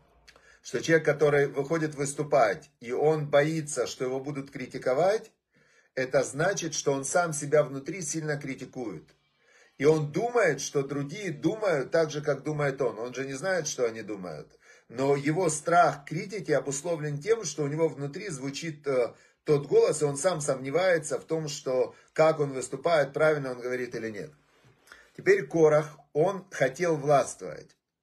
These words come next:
Корах хотел захватить власть над другими, поэтому он сказал Моше Рабейну:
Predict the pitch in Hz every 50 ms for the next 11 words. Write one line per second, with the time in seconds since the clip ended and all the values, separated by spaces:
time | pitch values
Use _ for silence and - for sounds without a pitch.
0 | _ _ _ _ _ - 180 202 214 202 170 156 - - - - 127 - 143 -
1 | 165 170 175 175 151 - 135 143 143 135 147 143 139 143 160 156 147 - 131 147
2 | 156 147 139 - - - _ _ _ _ _ _ - 120 135 135 135 - 143 135
3 | 135 - 127 123 120 117 123 131 127 - - 143 151 175 214 233 233 233 226 185
4 | 165 147 131 - - 165 175 165 147 - 156 151 139 170 170 160 151 147 139 143
5 | 151 147 147 143 147 156 151 127 110 98 90